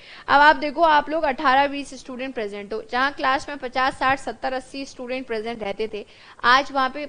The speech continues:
आप लोग कितने प्रेजेंट हो बताओ? बीस पच्चीस प्रेजेंट हो, तो बताओ फिर आप लोगों की डेली क्लास लेके क्या करें? बताओ, डीपीसी का आंसर क्या जाएगा आप लोगों के according? सभी स्टूडेंट्स आंसर्स करें, इस क्वेश्चन का आंसर क्या होना चाहिए?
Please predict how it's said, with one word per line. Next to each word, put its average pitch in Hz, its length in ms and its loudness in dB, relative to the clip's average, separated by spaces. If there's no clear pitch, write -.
आप 247 200 4
लोग 277 160 -4
कितने 277 260 -12
प्रेजेंट 262 520 -6
हो 262 40 -4
बताओ? 254 280 -8
बीस 277 200 -4
पच्चीस 269 320 -4
प्रेजेंट 202 440 -10
हो, - 100 -14
तो - 80 -8
बताओ 262 300 -2
फिर 285 160 -4
आप 262 180 4
लोगों 277 160 -4
की 285 140 -10
डेली 254 240 -6
क्लास 247 320 -2
लेके 240 220 -8
क्या 220 200 -2
करें? 170 240 -10
बताओ, 269 320 4
डीपीसी 330 540 0
का 339 120 4
आंसर 330 320 2
क्या 320 180 4
जाएगा 302 320 4
आप 285 140 4
लोगों 277 180 0
के 269 160 -4
according? 220 340 0
सभी 294 280 0
स्टूडेंट्स 320 420 -2
आंसर्स 302 380 2
करें, 285 220 2
इस - 140 -10
क्वेश्चन 269 340 -4
का 262 100 2
आंसर 233 280 0
क्या - 160 -6
होना - 200 -10
चाहिए? - 160 -20